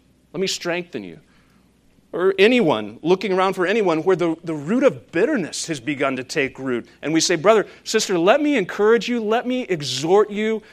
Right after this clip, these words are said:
according to the wisdom and the goodness of Scripture. I see this root of bitterness that seems to be growing there. Let's consider who God is. Let's consider his goodness, authority, and power. Let's consider his mercy and sovereignty. Let's consider what he's given us in his grace."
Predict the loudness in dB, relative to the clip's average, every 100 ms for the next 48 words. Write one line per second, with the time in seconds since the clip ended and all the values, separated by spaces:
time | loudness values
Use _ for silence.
0 | _ -16 -10 4 6 6 2 -2 -4 -4
1 | 2 2 2 -2 -2 -4 -2 -2 0 -2
2 | -4 -4 -4 -4 -6 -4 -2 -2 -2 0
3 | -2 -2 -4 -2 -2 0 0 2 0 -4
4 | -6 -4 -2 -2 -2 -4 -4 -4 -2 0
5 | 0 0 -4 -6 -14 -20 _ -10 -8 -4
6 | -2 -2 0 2 4 2 -2 -8 _ -14
7 | -4 -4 0 0 0 0 -2 -2 -4 -4
8 | -6 0 0 0 -6 -2 -2 -2 -4 -6
9 | -8 -4 -2 -2 -6 -10 -8 -6 -6 -10
10 | -20 -12 -8 -4 0 2 4 2 -2 -2
11 | -2 -4 -4 -4 -4 -4 -4 -4 -10 -16
12 | -18 _ _ _ _ _ -8 -4 -4 -2
13 | 0 2 2 2 -2 -4 -2 -4 -6 -10
14 | -12 -16 _ _ -10 -10 -8 -8 -8 -8
15 | -18